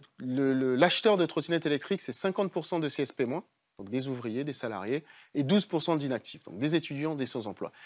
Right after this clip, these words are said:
C'est ça, l'ut-, le, le, le profil des utilisateurs, des acheteurs de trottinettes électriques. Quand on fustige ce moyen de transport, on oublie simplement qu'il permet à beaucoup de gens qui, aujourd'hui,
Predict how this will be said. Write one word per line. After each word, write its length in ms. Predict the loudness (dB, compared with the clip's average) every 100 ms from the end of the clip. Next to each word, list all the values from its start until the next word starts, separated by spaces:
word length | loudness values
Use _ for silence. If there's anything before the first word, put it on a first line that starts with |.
| -14
C'est 160 | -2 2
ça, 320 | 4 4 2
l'ut-, 240 | -2 -6
le, 180 | -4 -2
le, 140 | 0 0
le 100 | 0
profil 320 | -2 -2 -2
des 180 | -4 -6
utilisateurs, 500 | -4 -4 -2 -2 -4 _
des 180 | -2 2
acheteurs 300 | 2 2 -2
de 80 | -2
trottinettes 400 | -8 -8 -8 -4
électriques. 360 | -6 -6 -12 -12 -20 -20 -18 0
Quand 180 | 2 4
on 80 |
fustige 800 | 2 0 0 0 0 2 2 0 -4
ce 160 | -2
moyen 180 | 0 0
de 40 | -2
transport, 520 | -4 0 4 4 2
on 160 | 2 4
oublie 260 | 4 2 0
simplement 420 | 0 0 0 2
qu'il 300 | 0 -2 -2
permet 300 | 0 2 2
à 60 |
beaucoup 220 | 0 -4 -6
de 140 | -4
gens 160 | -2 -4
qui, 200 | -6 -6
aujourd'hui, 500 | 2 4 4 2 0